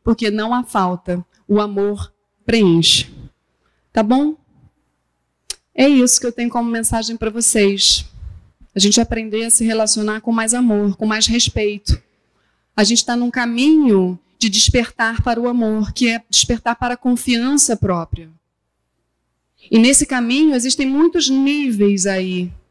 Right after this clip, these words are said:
Então a gente precisa, nesses níveis, respeitar o nível dos outros. O respeito é a base do amor, tá bom?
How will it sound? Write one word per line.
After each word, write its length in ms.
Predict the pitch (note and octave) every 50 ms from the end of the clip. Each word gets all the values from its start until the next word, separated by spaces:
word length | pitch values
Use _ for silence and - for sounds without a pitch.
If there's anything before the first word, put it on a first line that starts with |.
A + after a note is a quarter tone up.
| _ _ _ _ _ _ _ _ _ _ _ -
Então 180 | G#3 - A#3+
a 20 | A#3+
gente 200 | A#3 A#3+ - -
precisa, 320 | A#3 - B3+ A#3+ B3+ A#3+
nesses 400 | A#3 B3+ C#4+ C#4+ - C4 A#3 A#3
níveis, 480 | A3+ A#3 B3 C#4 C#4+ A3+ G#3+ A3 G#3+ G#3+
respeitar 720 | G#3+ A#3 B3 A#3+ - - A#3+ A#3+ G#3 - A#3+ B3 B3+ C4
o 60 | C4
nível 320 | B3 A#3+ A#3+ A3 A#3+ B3
dos 240 | G#3+ B3 B3 G#3+ G#3
outros. 560 | G#3 G3+ G3+ - - F#3+ G3 - - - - _ _ _ _ _ _ _ _ _ _ _ _ _ _ _ _ _ _ _
O 100 | - G#3
respeito 840 | G#3 A3 A#3+ A3+ - - - A#3 A#3+ B3 A3+ - A3 G3 F#3+ F#3 F#3 -
é 120 | - G#3+
a 60 | G#3+
base 280 | G3+ G#3 G#3 G#3 G#3 G3+
do 100 | G#3+ A3
amor, 480 | A#3 B3 A3 G3 F#3+ F#3+ - - - - - _ _ _ _ _ _ _ _ _ _ _ _ _ _ -
tá 80 | - F#3+
bom? 340 | F#3+ G#3 A3 A#3 B3 A#3+